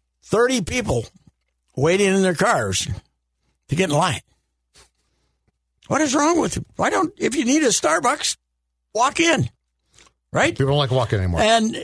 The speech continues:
Speaker 1: and they just, uh, maybe they just look at their phones and they don't care if it's a f-, twenty-five minutes or something.
Speaker 2: Yeah.
Speaker 1: But it stuns me the way Starbucks runs the world's economy now.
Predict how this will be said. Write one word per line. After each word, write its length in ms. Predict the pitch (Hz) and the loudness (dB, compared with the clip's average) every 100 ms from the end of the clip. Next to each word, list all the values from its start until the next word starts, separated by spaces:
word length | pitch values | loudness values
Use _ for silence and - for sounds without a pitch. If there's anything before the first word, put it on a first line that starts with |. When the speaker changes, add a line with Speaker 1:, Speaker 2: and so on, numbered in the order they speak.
| - | -4
Speaker 1:
and 560 | 214 220 220 196 165 147 _ _ _ _ | 0 2 2 0 -2 -6 _ _ _ _
they 120 | 202 | -4
just, 220 | 202 214 - | -2 -2 -2
uh, 120 | 180 | 0
maybe 240 | 214 214 | 2 2
they 100 | 226 190 | 2 0
just 180 | 196 | 0
look 180 | 156 170 | 0 0
at 80 | 165 | 0
their 140 | 180 160 | 0 0
phones 400 | 131 131 156 139 | 0 0 0 0
and 120 | 135 | 0
they 80 | 127 | 2
don't 200 | 135 127 | 0 0
care 180 | 160 | -2
if 80 | 151 | 0
it's 160 | 135 107 | 0 -2
a 40 | |
f-, 200 | 104 - | -2 -4
twenty-five 540 | - - 110 101 101 98 | -4 -2 0 0 -2 -2
minutes 380 | 98 - - - | -2 -4 -6 -4
or 120 | 98 | -2
something. 300 | 113 107 151 | -2 -2 0
Speaker 2:
Yeah. 120 | 147 135 - - _ | 0 -2 -8 -20 _
Speaker 1:
But 260 | - 175 170 _ _ _ _ _ _ _ _ - | -2 -2 -2 _ _ _ _ _ _ _ _ -6
it 160 | 170 | -2
stuns 760 | - - - - 269 294 285 170 | -2 -2 -4 -4 0 2 2 2
me 360 | 151 135 135 - _ _ _ _ _ _ _ _ | 2 2 0 -2 _ _ _ _ _ _ _ _
the 100 | 147 | -2
way 380 | 156 175 165 165 - | 2 2 2 -2 -8
Starbucks 880 | - - - 196 185 127 123 - 156 - _ _ _ - | -10 -8 -2 0 0 0 -2 -4 -8 -12 _ _ _ -10
runs 680 | 127 147 170 139 135 131 - | -2 0 2 0 0 -2 -6
the 120 | - 117 | -4 -2
world's 500 | 123 139 127 131 104 | 0 0 0 -2 -4
economy 640 | - - - 131 123 80 78 | -6 -4 0 0 0 -4 -10
now. 200 | - | -16